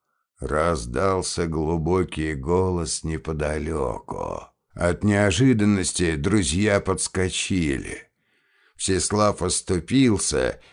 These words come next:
и, споткнувшись о корень, мешком повалился на землю.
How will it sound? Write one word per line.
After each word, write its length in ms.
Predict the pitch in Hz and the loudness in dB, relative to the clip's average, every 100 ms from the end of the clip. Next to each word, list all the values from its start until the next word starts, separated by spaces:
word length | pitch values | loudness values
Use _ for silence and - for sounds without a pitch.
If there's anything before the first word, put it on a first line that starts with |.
| - | -6
и, 120 | 104 | -2
споткнувшись 1040 | 95 - 98 92 - 107 113 - 107 90 95 | -2 0 -2 -2 0 2 2 2 0 0 0
о 140 | 92 | 0
корень, 720 | - 117 127 120 101 78 73 - - | 0 2 4 6 4 0 -4 -10 -2
мешком 960 | 101 127 104 - - - 127 123 104 92 | 2 4 2 -2 -6 0 4 4 4 0
повалился 880 | 95 101 104 98 101 101 82 92 | 2 4 4 4 4 2 2 0
на 200 | 90 87 | 0 0
землю. 800 | 76 71 101 85 69 64 57 - | 0 0 0 0 -2 -4 -6 -8